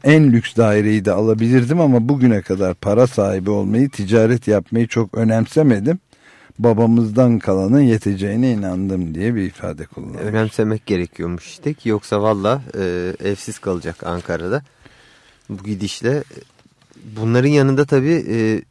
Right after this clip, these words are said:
Speaker 2: ya o kadar garip bir memleket haline aldı ki Genelkurmay'a bir yandan da hak vermemek elde
Speaker 1: Evet.
Speaker 2: değil. E, ya, f-,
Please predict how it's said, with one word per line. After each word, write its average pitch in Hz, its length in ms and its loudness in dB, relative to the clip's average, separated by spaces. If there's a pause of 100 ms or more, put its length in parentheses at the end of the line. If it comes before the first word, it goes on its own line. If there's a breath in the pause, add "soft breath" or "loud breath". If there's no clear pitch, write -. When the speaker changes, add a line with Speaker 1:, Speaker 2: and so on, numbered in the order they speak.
(180)
Speaker 2:
ya 104 140 -4
o 127 80 -6
kadar 135 260 4
garip 117 380 -2
bir 113 40 -8
memleket 113 500 2
haline 107 260 2
aldı 123 260 0
ki 143 280 -4
Genelkurmay'a 113 680 0
bir 117 60 -2
yandan 117 380 0
da 107 80 -4
hak 117 200 -4
vermemek 101 500 -2 (100)
elde 104 280 0
Speaker 1:
Evet. 104 160 0
Speaker 2:
değil. 95 180 -4 (480 soft breath)
E, 101 40 0 (400)
ya, 98 180 -4 (200)
f-, - 160 -20